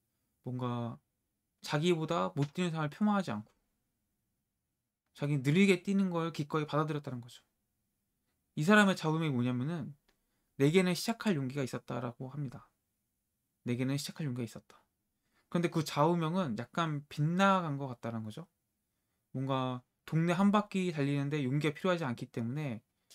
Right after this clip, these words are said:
시작할 용기가 있었다고는 말할 수 없다고 합니다. 그보다는 실제로 그냥 시작했다는 것 자체가 기적이라는 거죠. 용기라는 말은 뭔가 위험을 극복하거나 위험한 뭔가 뛰어들었을 때 쓰는 말이잖아요.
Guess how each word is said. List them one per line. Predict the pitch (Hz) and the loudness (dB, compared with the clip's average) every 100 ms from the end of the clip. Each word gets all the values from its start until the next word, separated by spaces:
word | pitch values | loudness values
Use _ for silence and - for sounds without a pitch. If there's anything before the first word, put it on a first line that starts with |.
| _ _ _ | _ _ _
시작할 | - 226 214 | 0 4 6
용기가 | 151 151 | 4 4
있었다고는 | 131 160 151 135 135 175 180 | 2 0 -2 -2 -2 -4 -2
말할 | 127 135 | 0 0
수 | 147 | 0
없다고 | 120 - 147 | -6 -6 -6
합니다. | 127 120 - - _ _ _ _ _ _ _ _ | -6 -8 -10 -20 _ _ _ _ _ _ _ _
그보다는 | - 170 185 160 180 | 2 4 6 4 0
실제로 | - 233 - 220 151 110 _ _ _ _ | 2 2 4 2 2 -4 _ _ _ _
그냥 | - 170 | -4 0
시작했다는 | - 262 247 - 240 226 | 2 2 0 0 4 4
것 | |
자체가 | 214 147 185 175 - | 4 -2 -2 -2 -2
기적이라는 | - 143 139 120 | 0 0 0 -4
거죠. | 107 104 _ _ _ _ _ _ _ _ _ _ _ _ _ - _ _ | -6 -14 _ _ _ _ _ _ _ _ _ _ _ _ _ -20 _ _
용기라는 | 156 190 202 233 220 208 190 | 6 6 8 6 6 4 4
말은 | 139 170 165 110 - _ _ _ _ _ - | 2 0 -2 -4 -10 _ _ _ _ _ -2
뭔가 | 147 175 160 135 | 2 4 2 2
위험을 | 139 196 180 | 6 8 6
극복하거나 | - 147 147 147 135 123 117 - _ _ _ _ _ _ _ | 0 -10 -8 -6 -4 -2 -4 -10 _ _ _ _ _ _ _
위험한 | 147 175 156 | 2 2 2
뭔가 | 131 143 143 | 0 0 2
뛰어들었을 | 233 254 220 180 151 | 4 4 4 0 -4
때 | - | -8
쓰는 | 143 185 151 | -6 -4 -2
말이잖아요. | 117 113 107 123 | -4 -4 -8 -8